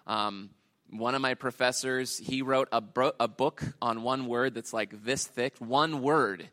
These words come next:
in this passage, okay? I don't know how you do that, but he did it. And, uh, and so guys spend their entire lives studying this passage, trying to understand the implication of, of its meaning. Um,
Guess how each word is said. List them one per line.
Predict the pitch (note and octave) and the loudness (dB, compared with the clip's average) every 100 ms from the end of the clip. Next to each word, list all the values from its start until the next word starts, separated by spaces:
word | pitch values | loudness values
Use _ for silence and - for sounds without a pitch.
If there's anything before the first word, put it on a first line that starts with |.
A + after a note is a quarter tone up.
| _ - | _ -2
in | C#3 C3 | 0 0
this | B2 | -2
passage, | - B2 A#2+ - D#2+ - | 2 2 2 0 -8 -4
okay? | G#2+ G#2 A#2+ A#2 | -4 -2 -2 0
I | |
don't | C3+ D#3 | 0 2
know | C3 | 0
how | - D#3 E3 | 2 4 6
you | E3 D#3 | 4 2
do | D3 D#3 | 2 2
that, | C#3 G#2 | 2 2
but | G2 A#2 | 0 -2
he | C#3 D#3 | -2 -4
did | A#2+ D#3+ E3+ | -4 2 2
it. | A2+ - - - - - | 2 -4 -12 -20 -12 -2
And, | B2 A#2+ A#2 | 2 2 2
uh, | A2+ - | 2 2
and | B2 | 0
so | - C#3 B2 A#2 B2 | 0 4 4 2 2
guys | A#2+ B2+ D3 D3 | 6 6 6 2
spend | - C#3+ C3+ | -2 -2 -2
their | |
entire | B2 - C3 B2+ | -2 2 4 4
lives | A#2 B2 B2 G#2 | 4 2 2 -2
studying | - C3+ C#3 C#3 B2 | -2 2 2 0 -4
this | A#2+ | -6
passage, | - A#2+ A#2+ A2+ G#2+ | 0 2 2 0 -8
trying | - B2 A2+ | -4 -4 -2
to | - | -2
understand | C3 B2 - - B2 A#2+ | -2 -2 -4 -4 -4 -4
the | |
implication | - C3+ B2+ B2+ C3 C3 - A#2+ | -6 -6 -6 -6 -4 -4 -4 -6
of, | A2+ A2 | -8 -6
of | A#2 A2 | -6 -6
its | - | -8
meaning. | A#2 A#2 A2 F#2+ - - - - | -6 -6 -6 -10 -16 -20 -20 -8
Um, | - A#2+ A2+ A2 | 0 2 2 -2